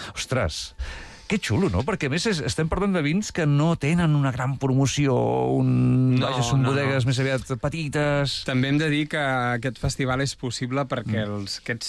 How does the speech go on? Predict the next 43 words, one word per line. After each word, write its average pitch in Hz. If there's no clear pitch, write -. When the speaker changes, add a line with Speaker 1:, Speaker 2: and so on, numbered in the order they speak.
Speaker 2:
cellers, 113
Speaker 1:
Mhm. 104
Speaker 2:
eh, 107
jo 131
crec 151
que 175
els 156
cellers 131
deuen 127
estar 117
una 117
mica 113
cansats 113
de, 104
de 110
la 107
gent 120
que 117
es -
pensa 113
que 113
sempre 117
han 113
de 113
posar 107
la 101
beguda 107
ells. 120
Speaker 1:
Ja. 110
Speaker 2:
I 135
ells 135
han, 120
han 120
accedit 123
al 101
tracte, 101
eh? 123
Vull 117
dir 107
Speaker 1:
Mhm. 113
Speaker 2:
que 110
ha 104
sigut, 113